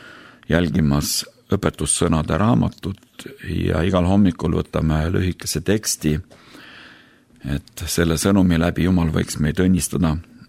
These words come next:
Ja täna me loeme kaheteistkümnendast peatükist esimesed kolm salmi. Kes armastab hoiatust, armastab teadlikkust,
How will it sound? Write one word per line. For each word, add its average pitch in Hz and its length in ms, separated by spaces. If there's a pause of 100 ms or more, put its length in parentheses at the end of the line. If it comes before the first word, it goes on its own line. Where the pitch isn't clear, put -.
(160)
Ja 76 80
täna 87 240
me 85 160
loeme 82 320
kaheteistkümnendast 82 920
peatükist 98 800 (800)
esimesed 87 720 (240)
kolm 80 280
salmi. 76 520 (600)
Kes 101 200
armastab 104 460 (120)
hoiatust, - 760 (640)
armastab 98 600
teadlikkust, - 880